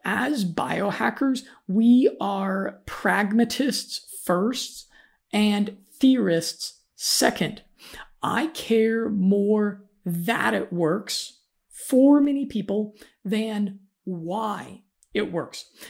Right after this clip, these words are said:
You'll want to check out my other review of Doctor Joe Dispenza's excellent book, Demystifying the Placebo Effect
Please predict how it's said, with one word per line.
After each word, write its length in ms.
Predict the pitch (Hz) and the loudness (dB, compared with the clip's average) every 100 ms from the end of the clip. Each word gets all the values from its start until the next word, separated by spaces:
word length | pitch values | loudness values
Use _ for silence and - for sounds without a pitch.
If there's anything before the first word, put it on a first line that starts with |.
| - | -2
You'll 160 | 233 247 | 0 0
want 140 | - | -2
to 80 | 320 | -8
check 220 | 320 285 | -6 -4
out 160 | 262 202 | -4 -6
my 680 | 180 175 180 180 175 175 165 - | -6 -6 -6 -6 -8 -8 -10 -6
other 200 | - 233 | -2 -2
review 680 | 208 196 151 151 151 151 160 - | -2 -4 -6 -10 -8 -8 -12 -10
of 540 | 190 175 175 170 160 156 | -6 -4 -4 -6 -10 -8
Doctor 540 | 190 160 - 226 220 | -8 -8 -8 -4 -2
Joe 340 | 185 196 196 196 | -4 -4 -4 -4
Dispenza's 880 | 165 - - 180 196 190 196 190 - _ | -6 -8 -6 -2 -2 -2 -6 -8 -10 _
excellent 640 | - 247 - - 233 233 233 _ _ _ - | -10 -6 -4 0 0 0 -4 _ _ _ -6
book, 580 | 180 165 240 190 196 - _ _ _ _ | -6 2 2 2 -4 -18 _ _ _ _
Demystifying 1300 | 180 240 254 262 226 233 - - - 202 190 185 165 | 2 4 6 4 2 0 -4 -6 -6 -6 -6 -6 -6
the 260 | 175 165 - | -8 -10 -10
Placebo 600 | 170 - - 262 269 208 | -10 -8 0 2 2 -2
Effect 460 | 190 175 170 - | -4 -8 -12 -14